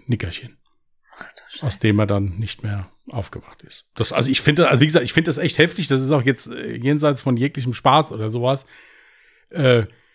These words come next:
Speaker 1: noch nicht mal, dass das so ein genialer Wrestler war, da gibt's wirklich bessere, aber das war ein unheimlich kreativer und fantasievoller Mensch und das fand ich total geil. Also das war ein unheim-, ein Mensch, der mich unheimlich inspiriert hat.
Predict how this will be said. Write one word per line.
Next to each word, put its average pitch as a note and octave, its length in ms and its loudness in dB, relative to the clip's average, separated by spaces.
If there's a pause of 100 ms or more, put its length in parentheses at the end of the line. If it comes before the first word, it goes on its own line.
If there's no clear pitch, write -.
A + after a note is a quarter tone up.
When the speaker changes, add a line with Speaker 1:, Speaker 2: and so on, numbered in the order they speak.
(260)
Speaker 1:
noch A#2 160 2
nicht D3 200 0
mal, C#3 160 2
dass C3+ 200 -2
das - 340 -4
so C#3 180 0
ein A#2+ 200 -4
genialer B2+ 520 2
Wrestler A#2+ 460 2
war, A2+ 140 2
da A#2 80 0
gibt's A#2+ 260 -4
wirklich C3 240 -8
bessere, B2+ 380 0
aber A#2 160 -2
das A#2 160 -4
war B2+ 80 -4
ein B2 100 -4
unheimlich C#3 460 -4
kreativer C3+ 680 -2
und A2+ 160 -6
fantasievoller A#2+ 640 -4
Mensch A#2 360 -4
und A#2+ 100 -8
das G#2 120 -6
fand A#2+ 180 4
ich A#2+ 100 4
total A#2 320 2
geil. A2 300 0
Also G2+ 160 -6
das G#2 400 -12
war - 120 -12
ein A#2+ 180 -4
unheim-, C3 280 -4
ein B2 80 -6
Mensch, C3 160 -4
der C#3 80 -2
mich C3 100 -6
unheimlich C#3 300 -4
inspiriert B2+ 420 -4
hat. A2 220 -6